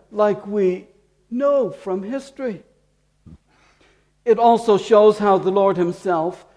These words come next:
came here to earth and involves mankind with his plan for redemption. The Lord did not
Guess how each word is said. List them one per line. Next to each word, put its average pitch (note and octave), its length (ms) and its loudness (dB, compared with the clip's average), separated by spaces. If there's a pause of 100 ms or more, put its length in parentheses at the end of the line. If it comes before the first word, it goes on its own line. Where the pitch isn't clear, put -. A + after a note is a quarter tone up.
(300)
came F#3 300 0
here D#3+ 300 -4
to E3+ 400 -12
earth - 600 -8 (420)
and F#3 120 0
involves D#3+ 560 2
mankind F#3 960 -4 (320)
with A3 240 0
his F#3 220 0 (220)
plan G#3+ 480 0 (280)
for F3 460 0 (120)
redemption. D#3 720 -6 (1700)
The G#3 100 2
Lord A3 240 6
did G#3+ 200 4
not G#3 640 0